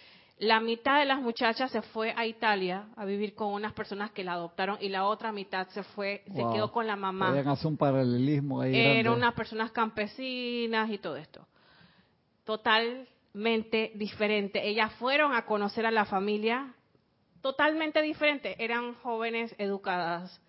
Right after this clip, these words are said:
Speaker 1: con alguna profesión, con algu-, con otra mente, con otra mentalidad, hasta el mismo físico.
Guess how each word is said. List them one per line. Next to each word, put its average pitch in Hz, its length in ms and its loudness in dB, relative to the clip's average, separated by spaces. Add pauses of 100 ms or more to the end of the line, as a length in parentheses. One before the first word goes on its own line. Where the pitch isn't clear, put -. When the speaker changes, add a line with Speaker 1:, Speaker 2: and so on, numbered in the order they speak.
(360)
Speaker 1:
con 220 280 -2
alguna 208 340 -2
profesión, 175 800 -8
con 196 180 -12
algu-, 202 320 -8
con 208 220 -2
otra 233 260 0
mente, 196 380 -4
con 190 160 -6
otra 269 220 -2
mentalidad, 196 480 -4
hasta - 180 -4
el 233 60 0
mismo 320 260 2
físico. - 560 -6